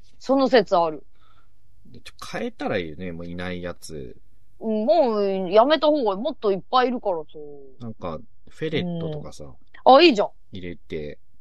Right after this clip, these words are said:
Speaker 1: うん。
Speaker 2: ね。
Speaker 1: うん。
Speaker 2: まあ、なんか、干支の話、なんか昔さ、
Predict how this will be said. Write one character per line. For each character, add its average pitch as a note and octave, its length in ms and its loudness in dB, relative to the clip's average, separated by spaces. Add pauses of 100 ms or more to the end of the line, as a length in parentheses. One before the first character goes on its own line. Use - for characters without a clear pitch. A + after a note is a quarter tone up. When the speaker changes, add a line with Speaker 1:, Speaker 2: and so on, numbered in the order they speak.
(160)
Speaker 1:
う A#3+ 100 -6
ん。 A3 240 -2
Speaker 2:
ね。 F2+ 320 -4 (440)
Speaker 1:
う C4 100 -2
ん。 F#3+ 240 -2 (560)
Speaker 2:
ま A2 80 -4
あ、 A2 40 0
な A2 40 0
ん G#2+ 40 -6
か、 E2+ 100 -6
干 A2 200 -4
支 C#4+ 120 -2
の D#4+ 100 -8
話、 B3+ 380 -4
な F3+ 80 -4
ん - 20 -4
か G3 140 -6
昔 G3 500 -4
さ、 G#2+ 480 -2